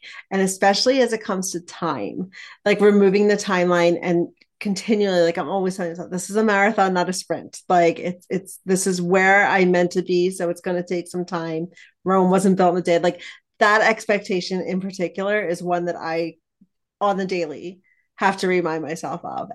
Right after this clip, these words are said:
and, like, just keeping those expectations. And that's where a lot of that self-reflection comes in place. Like, what am I expecting? What is not matching? And how can I shift in order to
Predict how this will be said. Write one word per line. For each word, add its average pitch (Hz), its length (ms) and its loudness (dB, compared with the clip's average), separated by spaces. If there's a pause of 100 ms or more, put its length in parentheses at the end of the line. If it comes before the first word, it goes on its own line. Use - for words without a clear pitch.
and, 180 140 2
like, 170 200 2
just 180 220 -2
keeping 185 340 -4
those 175 200 0
expectations. 165 760 -6
And 180 100 2
that's 170 220 2
where 208 80 2
a 208 60 2
lot 185 180 2
of 170 120 0
that 165 180 -2
self-reflection 165 720 -6
comes 165 280 -6
in 160 140 -6
place. 160 480 -6
Like, 151 300 -4 (920)
what 190 260 4
am 269 120 8
I 262 80 6
expecting? 214 580 0
What 214 180 2
is 220 140 -2
not 202 300 2
matching? 180 560 0
And 170 340 -4
how 180 180 -4
can 185 180 -8
I 170 100 -4
shift - 720 -10
in 175 180 -6
order 160 320 2
to 160 520 0